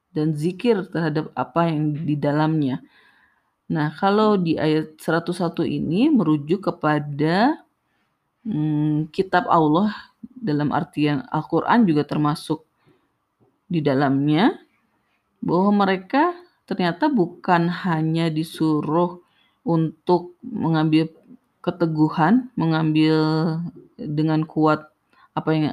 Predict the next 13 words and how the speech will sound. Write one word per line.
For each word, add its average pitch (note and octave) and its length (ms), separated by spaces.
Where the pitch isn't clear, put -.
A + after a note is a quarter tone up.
diberikan D#3 480
kepada D3+ 240
mereka D#3+ 320
itu - 140
bukan D#3 260
hanya D#3+ 160
merujuk D#3 320
kepada D3 480
Taurat D#3 560
atau D3+ 240
kepada D3 320
kitabnya D3+ 480
Musa, F#3+ 640